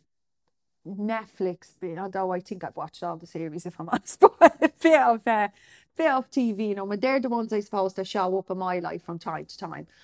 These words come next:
The phone, yeah, checking content, checking things I've put out, bits and pieces, but I am very mindful.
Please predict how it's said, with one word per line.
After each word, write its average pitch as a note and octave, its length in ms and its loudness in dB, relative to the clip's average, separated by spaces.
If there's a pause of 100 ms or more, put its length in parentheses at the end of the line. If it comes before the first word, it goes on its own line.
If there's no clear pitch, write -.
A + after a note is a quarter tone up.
(220)
The B3+ 80 0
phone, A#3 460 4
yeah, F#3 320 2
checking F3 380 -6
content, F3 600 -2
checking F3 320 -4
things F3 260 -2
I've E3 200 -2
put F3 140 0
out, E3+ 200 0
bits F3 220 -4
and E3 100 -4
pieces, F#3 320 -4
but G#3 220 2
I G#3 240 6
am A3+ 320 6
very G3+ 280 2
mindful. A3+ 580 0